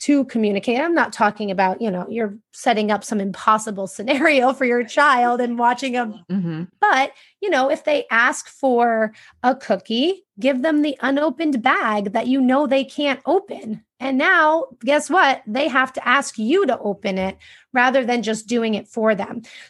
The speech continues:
Speaker 1: Oftentimes, parents are so good at just anticipating their child's needs that they
Speaker 2: Mm-hmm.
Speaker 1: don't set up the opportunities for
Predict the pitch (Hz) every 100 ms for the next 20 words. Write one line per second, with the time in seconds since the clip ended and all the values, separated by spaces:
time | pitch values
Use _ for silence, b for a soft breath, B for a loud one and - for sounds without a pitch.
0 | - 277 302 311 262 240 220 - 247 247
1 | 226 214 214 - 254 233 220 196 220 220
2 | 208 - 202 226 214 226 226 - 240 -
3 | 220 226 220 202 196 190 - 185 185 180
4 | 202 202 302 392 - - B B B -
5 | 220 254 214 254 233 233 - - - 226
6 | 240 226 - _ 233 220 220 226 226 -
7 | 262 240 240 226 - 226 220 214 208